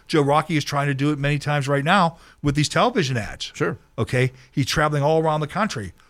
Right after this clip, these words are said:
Speaker 1: you know, uh, or excuse me, all around the county, taking and speaking to groups of people. He's participating in these debates.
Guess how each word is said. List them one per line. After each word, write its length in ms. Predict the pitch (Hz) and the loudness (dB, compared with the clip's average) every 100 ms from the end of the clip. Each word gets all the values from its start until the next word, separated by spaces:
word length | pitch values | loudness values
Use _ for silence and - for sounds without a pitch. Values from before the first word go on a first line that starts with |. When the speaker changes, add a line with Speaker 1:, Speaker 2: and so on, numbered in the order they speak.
| _ - | _ -2
Speaker 1:
you 80 | 135 | 0
know, 140 | 127 139 - | 2 0 0
uh, 160 | 123 135 | 0 4
or 140 | 147 | 2
excuse 200 | 143 180 | 2 0
me, 60 | 135 | 0
all 160 | 131 143 | 2 2
around 180 | 143 | 4
the 80 | 123 | 0
county, 500 | - 180 240 110 87 _ _ _ _ _ | -2 -2 -2 -4 -8 _ _ _ _ _
taking 320 | - 156 151 143 | 2 2 2 0
and 80 | 117 | 0
speaking 400 | - 185 185 156 | 0 -2 0 -2
to 60 | |
groups 320 | 117 123 113 - | -2 -4 -4 -4
of 100 | - | 2
people. 460 | 208 196 202 185 | 4 4 2 2
He's 160 | 147 117 | 0 -2
participating 680 | - 107 170 151 - 156 131 | -10 -6 -4 -4 -2 0 0
in 60 | |
these 140 | 120 110 | -2 -4
debates. 600 | 113 101 180 196 190 | -6 2 4 4 2